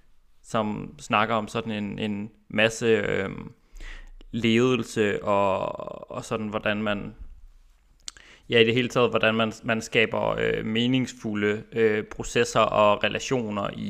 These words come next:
i ledelseskultur og arbejdskultur og sådan.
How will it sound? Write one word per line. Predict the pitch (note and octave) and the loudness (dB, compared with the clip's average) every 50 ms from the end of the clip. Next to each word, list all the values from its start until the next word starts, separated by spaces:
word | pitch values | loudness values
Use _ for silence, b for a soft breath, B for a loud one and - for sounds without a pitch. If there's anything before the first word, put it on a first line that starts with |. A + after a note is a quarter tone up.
| G#2+ | -6
i | G#2+ - - A#2 A#2 A2 A2 A2 - - - - - | -8 -8 -10 -8 -8 -6 -6 -6 -6 -8 -8 -12 -16
ledelseskultur | - - - A2 A2 A2+ A#2 B2 B2 A#2+ A2+ - B2 A2+ - - - - G#2+ - - - G#2 G2 G#2+ G#2+ | -14 -10 -4 0 2 2 2 2 2 -2 -4 -4 -8 -10 -10 -12 -12 -12 -12 -12 -10 -10 -6 -2 0 0
og | F#2+ - - - A2 G#2+ G#2 G#2 - - G2+ | 0 0 0 2 4 6 6 4 4 4 4
arbejdskultur | G#2+ A2+ A2+ A2+ A2 - - - - A2+ - - A#2 A2+ A2 | 4 4 4 2 0 0 -6 -12 -14 -14 -12 -10 -6 -6 -4
og | - - A#2 A2 | -4 -6 -8 -4
sådan. | A2 A2 G#2 G2+ G#2+ | -2 -2 -2 -2 -4